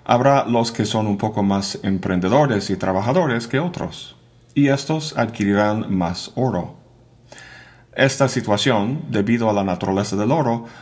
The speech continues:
conducirá a importantes desigualdades. Si se acuerdan, dijimos que Locke limita la cantidad de tierra que uno puede poseer a aquella que efectivamente puede trabajar y mezclar, por así decirlo,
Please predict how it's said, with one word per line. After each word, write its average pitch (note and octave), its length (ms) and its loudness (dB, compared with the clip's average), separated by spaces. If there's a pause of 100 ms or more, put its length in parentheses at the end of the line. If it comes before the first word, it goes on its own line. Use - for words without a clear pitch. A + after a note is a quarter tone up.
(140)
conducirá B2+ 760 2
a C3+ 160 0
importantes C3+ 800 -2
desigualdades. G2 960 -4 (1120)
Si C#3+ 140 2
se D3+ 100 0
acuerdan, C#3 540 2 (280)
dijimos D#3+ 460 2
que C3+ 140 0
Locke C#3+ 240 2
limita D3+ 440 2
la B2 120 2
cantidad G#2 440 0
de A2 120 -4
tierra G#2 480 0
que G#2 120 -2
uno G#2+ 220 -2
puede G#2+ 220 -4
poseer F2+ 580 -4 (400)
a A#2+ 160 2
aquella D#3+ 480 0
que B2 160 0
efectivamente A2+ 800 0
puede D3 320 0
trabajar G2 560 -2
y A2 60 -2
mezclar, G2 640 -2
por G2+ 120 -4
así F#2 200 -2
decirlo, F#2 560 -4